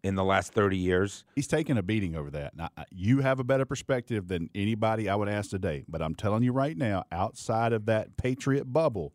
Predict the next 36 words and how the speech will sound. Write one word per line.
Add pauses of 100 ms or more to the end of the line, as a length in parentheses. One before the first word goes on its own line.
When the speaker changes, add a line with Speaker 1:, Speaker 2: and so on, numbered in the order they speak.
(120)
Speaker 1:
Right. (160)
Speaker 2:
he's
taking
Speaker 1:
No, (100)
of
course
Speaker 2:
some
Speaker 1:
he
Speaker 2:
heat
Speaker 1:
is.
Speaker 2:
over
these
last
four
Speaker 1:
Listen,
Speaker 2:
years.
Speaker 1:
the
notion
that
Bill
Belichick
would
come
to (260)
coach (300)
Atlanta (380)
and
that
the
city
would
say,
"We
don't
want
him."